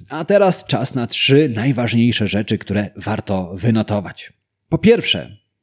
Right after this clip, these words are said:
pamiętaj o tym, że klientologia pomaga zmieniać konsumentów w płacących klientów. Po drugie, pamiętaj, że każdy konsument przechodzi przez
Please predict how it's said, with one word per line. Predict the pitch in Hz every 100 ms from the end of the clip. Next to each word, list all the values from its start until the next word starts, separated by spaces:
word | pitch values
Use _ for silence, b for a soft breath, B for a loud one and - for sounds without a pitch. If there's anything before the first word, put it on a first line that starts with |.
| _
pamiętaj | 95 104 110 127 123
o | - 135
tym, | - 123 131 113
że | 104 117 117 - _
klientologia | - 113 113 107 110 110 87 85 98 117 _ _
pomaga | - 117 127 170
zmieniać | 135 135 127 139 -
konsumentów | 107 104 - 92 87 78 87 101 _ _ _
w | _
płacących | - 101 - 87 78 - 90 - _ _
klientów. | 104 127 123 101 - _ _ _
Po | 135
drugie, | 147 180 104 - _ _ _ _
pamiętaj, | 78 90 85 95 104
że | 101 123 - - _ _
każdy | - 113 101 123
konsument | 127 120 - 117 120 123 -
przechodzi | - - 87 95 98 104
przez | - 107 101 -